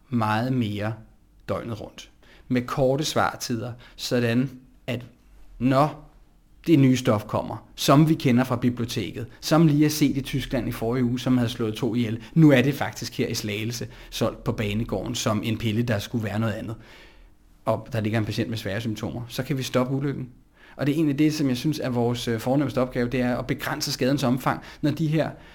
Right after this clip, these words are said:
stoffer med jævne mellemrum kommer ind over grænsen, så vi ikke er på bagkant, men vi er på forkant. Og jeg synes, det er jo ikke, det er jo ikke astronomiske summer. Det er et apparatur, der er tilgængeligt.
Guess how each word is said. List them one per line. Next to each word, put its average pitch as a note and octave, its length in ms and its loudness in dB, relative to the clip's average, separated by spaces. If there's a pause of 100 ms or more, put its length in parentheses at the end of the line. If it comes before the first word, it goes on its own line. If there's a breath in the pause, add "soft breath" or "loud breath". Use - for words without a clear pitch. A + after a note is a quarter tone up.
stoffer C3 320 0
med D3 120 2
jævne B2+ 280 2
mellemrum C#3+ 480 0
kommer A#2+ 200 -2
ind C#3 80 -2
over C3 100 -2
grænsen, A#2+ 340 -4
så C#3+ 120 -4
vi C#3 80 2
ikke C#3 120 -2
er - 40 -6
på C3+ 80 -2
bagkant, D3+ 540 -4
men C#3 160 0
vi C#3 60 0
er C3+ 40 -4
på C3+ 80 -8
forkant. A#2 440 -6 (340 loud breath)
Og C#3 100 -2
jeg C#3 80 2
synes, D3 200 -4 (200)
det D3+ 60 2
er D3 40 4
jo D3 60 6
ikke, F#3+ 260 2 (440)
det D#3+ 60 -2
er D#3 60 2
jo D#3+ 60 2
ikke F3 200 -2
astronomiske D3+ 800 0
summer. A2 340 -2 (580 soft breath)
Det C#3+ 80 -2
er - 40 -4
et - 80 -10
apparatur, C3+ 560 -2
der D#3+ 80 0
er D#3 40 0
tilgængeligt. C3 640 -8